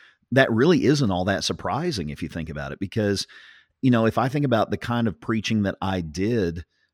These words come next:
back in the day, whenever I was still entrenched within that legalistic perspective, if you were to ask any audience that I were to preach for back during that time, that same question, you,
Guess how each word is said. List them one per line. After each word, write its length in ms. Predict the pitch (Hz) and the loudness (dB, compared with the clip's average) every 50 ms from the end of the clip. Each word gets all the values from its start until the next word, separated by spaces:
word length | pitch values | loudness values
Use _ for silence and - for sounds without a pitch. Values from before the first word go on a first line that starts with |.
| _ - | _ -10
back 400 | 101 85 80 104 104 107 - - | -10 -4 -2 0 0 0 0 0
in 100 | 110 98 | -2 -2
the 80 | 95 80 | -2 -4
day, 340 | 78 85 98 104 117 117 104 | -4 -4 -2 -2 0 0 -2
whenever 320 | 92 101 92 92 87 92 | -2 -4 -4 -4 -4 -4
I 60 | 95 | -2
was 160 | 98 101 95 - | -2 -2 -4 -4
still 280 | - - 107 98 98 | -2 -2 -2 0 0
entrenched 460 | 92 85 - - - 107 110 113 - | -2 -4 -4 -4 -4 -4 -4 -4 -6
within 220 | - 95 - 95 92 | -6 -6 -4 -4 -4
that 180 | 90 85 - - | -4 -4 -4 -4
legalistic 540 | 101 101 101 101 98 95 85 - - 98 - | -4 -4 -2 -2 -2 -2 -2 -4 -6 -8 -8
perspective, 840 | - 90 - - - - 82 87 117 - - - 87 82 85 - _ _ _ - - - _ _ - | -8 -6 -6 -6 -6 -6 -4 -4 -4 -6 -4 -4 -4 -4 -6 -10 _ _ _ -20 -20 -20 _ _ -2
if 140 | 127 104 85 | -2 0 2
you 140 | 104 120 | 2 4
were 100 | 123 131 | 4 6
to 200 | 120 110 - - | 4 4 2 0
ask 400 | 90 92 104 110 107 - - - | -2 -2 0 0 0 -2 -4 -4
any 460 | - 80 98 110 113 110 101 95 90 - _ - | -2 -2 0 0 0 0 0 -2 -4 -8 _ -4
audience 560 | 78 92 104 110 101 87 76 73 71 - - | -2 -2 0 0 -2 -4 -4 -6 -8 -8 -6
that 220 | - 90 80 73 - - | -6 -6 -6 -6 -8 -6
I 140 | 85 87 95 | -6 -4 -2
were 140 | 101 98 | -2 -2
to 80 | 82 82 | -4 -4
preach 380 | - - - 90 107 117 - - | -8 -8 -6 -4 -4 -4 -4 -6
for 500 | - - 82 73 69 69 73 73 85 95 - | -8 -8 -8 -8 -8 -10 -10 -12 -12 -14 -12
back 340 | - 98 82 87 90 92 - - | -10 -8 -6 -6 -6 -6 -6 -6
during 340 | 90 98 95 95 92 92 92 | -4 -2 -2 -2 -2 -2 -4
that 240 | 82 76 - _ | -4 -6 -8 _
time, 420 | - - 95 101 120 123 107 90 82 | -10 -8 -6 -4 -2 -2 -2 -2 -4
that 160 | 85 - - | -4 -4 -4
same 300 | - - 107 104 107 107 | -4 -2 0 0 -2 -2
question, 560 | - - 104 98 107 117 - 147 147 147 147 - | 0 0 0 2 2 0 -2 -2 -2 -4 -4 -4
you, 260 | 113 113 110 104 85 | -2 0 0 0 -2